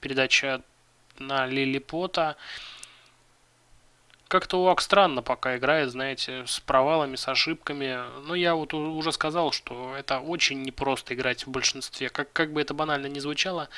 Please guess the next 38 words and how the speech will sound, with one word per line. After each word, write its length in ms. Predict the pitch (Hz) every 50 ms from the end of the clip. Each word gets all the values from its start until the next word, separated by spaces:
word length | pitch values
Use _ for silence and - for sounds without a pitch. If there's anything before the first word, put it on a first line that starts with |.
| - - - - - -
тут 220 | - 160 160 147 -
надо 220 | 160 156 151 156
как-то 320 | 143 - 147 - - -
вот, 260 | 139 135 135 - - - 151 139
знаете, 340 | 135 156 170 170 - - 147
не 160 | 147 151 143
терять 420 | - 147 151 156 160 156 - - 156
голову 500 | 147 143 156 160 160 156 147 139 131 127
позиционно, 720 | 123 - 135 131 123 - - - - 156 151 147 143 135 131
продолжать 540 | - - 135 139 139 135 139 143 135 - -
играть 320 | 135 143 139 135 - - - - - - - - - -
грамотно. 640 | - - 156 165 170 165 151 - - 135 131 131
А 40 | 123
вот, 220 | 127 131 131 - _ _ _ - -
э, 340 | 143 139 - 67 - - -
при 200 | - - 139 139
игре 400 | 139 139 143 143 139 135 131 131
в 100 | 135 131
большинстве 800 | 131 135 139 - - 143 139 131 - - 147 147 156 165 165 160
вот 180 | 151 143 135 - _
такая 340 | - - 139 - - 139 135
ошибка 360 | 131 - - 156 135 - -
появляется, 600 | - - 135 135 135 135 143 151 156 151 - -
когда 280 | - - 127 131 131 131
игроки 260 | 135 135 131 127 -
начинают 520 | 143 135 - - - 135 131 131 131 - - - - - - - - - - - - _
просто 300 | - - 156 - - 147
дурить 400 | 139 135 135 147 151 160 147 -
на 100 | - 123
поле, 420 | 120 - 151 156 160 147 139 127 123
и, 300 | 131 131 131 131 127 127
э, 280 | - - 135 135 - 127 - - - _ - - - - _
иногда 300 | - 151 139 143 135 151
это 100 | 156 156
даже 180 | 151 151 143 143
приводило 460 | 131 147 143 139 139 135 139 139 139
к 80 | 135 -
поражениям 720 | - 143 135 147 143 151 165 151 131 123 117 - - -